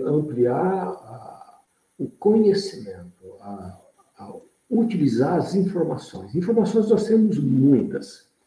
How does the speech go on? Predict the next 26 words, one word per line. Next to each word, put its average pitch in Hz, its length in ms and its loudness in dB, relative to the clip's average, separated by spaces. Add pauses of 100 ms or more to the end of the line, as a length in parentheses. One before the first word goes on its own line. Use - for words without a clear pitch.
(320)
A 123 40 -8
gente 123 160 -4
precisa 135 380 -4
melhorar 127 560 2
a 135 60 -6
utilização 165 1200 -2 (400)
e, 117 40 -10
e - 560 -10 (120)
de - 100 -20
forma 135 220 -2
que 147 80 -6
elas 131 140 -4
sejam 139 400 -2 (380)
intercambiáveis, 110 1400 0
que - 120 -12
elas 127 260 -2
sejam 135 480 0
dinâmicas. 123 1080 0 (460)
Nós 113 180 -12
não, 127 80 -4
não 117 260 -6
temos 143 320 2
mais 123 220 -4
papel, 101 420 -12 (340)
né? 127 240 -10 (460)
Ah, - 180 -20